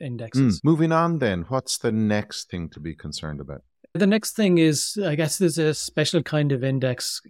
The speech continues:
Speaker 1: called a compound index, which means
Speaker 2: Mm-hmm.
Speaker 1: that you can create an index on multiple fields at the same time.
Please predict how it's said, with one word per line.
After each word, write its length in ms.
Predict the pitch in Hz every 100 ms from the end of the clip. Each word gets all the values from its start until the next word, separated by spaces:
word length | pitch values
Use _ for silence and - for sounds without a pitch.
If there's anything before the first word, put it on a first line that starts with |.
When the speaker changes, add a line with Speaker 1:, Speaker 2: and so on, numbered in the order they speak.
| -
Speaker 1:
called 240 | 139 127
a 40 |
compound 540 | 131 - 139 127 135 123
index, 640 | 117 117 120 117 - - - 151
which 240 | 135 -
means 380 | 135 135 139 110
Speaker 2:
Mm-hmm. 100 | 131
Speaker 1:
that 140 | 143
you 200 | 147 135
can 380 | 131 - 127 127
create 400 | 123 135 131 131
an 160 | 135 127
index 400 | 127 123 120 -
on 300 | 123 120 135
multiple 540 | 135 127 120 127 127
fields 480 | 117 - 127 127 -
at 100 | 135
the 100 | -
same 320 | 127 131 120
time. 420 | 120 - 123 120